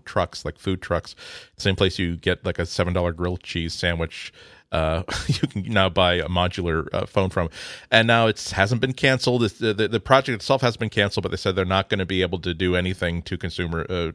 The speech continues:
to <laughs> and for consumers until at least twenty sixteen. And I think they announced that, uh, via Twitter, uh, of all things. Um, and there are a couple of articles in the Wall Street Journal and, uh, Forbes that were saying that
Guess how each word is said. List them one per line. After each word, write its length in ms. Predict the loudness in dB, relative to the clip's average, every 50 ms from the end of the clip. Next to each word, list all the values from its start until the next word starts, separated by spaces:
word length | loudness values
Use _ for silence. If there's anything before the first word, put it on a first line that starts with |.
| -8 0
to 300 | 2 2 4 4 2 2
<laughs> 20 |
and 140 | 2 2 2
for 220 | 2 2 2 2 2
consumers 540 | 0 -2 -2 -2 -2 0 0 -2 -2 -4 -8 -14 -18 -18 -20 -4 -2
until 400 | -2 0 4 4 4 4 4 2 2
at 220 | 2 0 0 0
least 280 | 0 0 0 -2 -4 -6
twenty 240 | -4 -2 -2 -2 -2
sixteen. 640 | -2 -4 -6 -6 -6 -4 -2 0 0 0 0 -2 -4 -6 -10 -18 -20 -20 _ _ 0
And 100 | 2 2
I 20 |
think 140 | 2 0 0
they 100 | 0 0
announced 300 | 0 0 0 -2 -2 0 0
that, 260 | 0 0 0 -2 -8 -18 -20 -20 -20 -20 -20 _ -10 _
uh, 240 | -2 -2 0 -2 -2
via 260 | 0 0 2 2 2
Twitter, 480 | 0 0 0 2 2 4 2 2 0 -2 -2
uh, 160 | -2 -2 -2
of 240 | 0 0 0 2 2
all 140 | 2 0 0
things. 380 | -2 -2 -4 -2 -4 -6 -8 -12 -16 -20 -20 -20 -20 -20 _ _ _
Um, 300 | -6 -6 -4 -6 -8 -6 0
and 540 | 2 4 4 4 2 2 0 0 -2 -2 -4 -6 -6 -6 -6 -2 0
there 100 | 2 2
are 0 |
a 40 | 2
couple 220 | 2 2 2 4
of 60 | 4 4
articles 280 | 4 4 2 0 0
in 60 | 0
the 20 | 0
Wall 120 | 0 0
Street 200 | 0 -2 -4 -4
Journal 480 | 0 0 0 2 2 0 0 -2 -2 -2 -2
and, 420 | -2 0 0 0 -2 -2 -2 -2
uh, 140 | -2 -2 -4
Forbes 560 | -4 -2 0 2 2 2 2 0 -2 -6 -10 -14 -18 -20 -20 -20 -20 _ _
that 320 | -2 0 2 2 2 -2 -4
were 220 | -4 -2 -2 -2
saying 420 | -2 0 2 2 2 2 0 0 0
that 420 | 2 2 0 0 -2 -6 -10 -10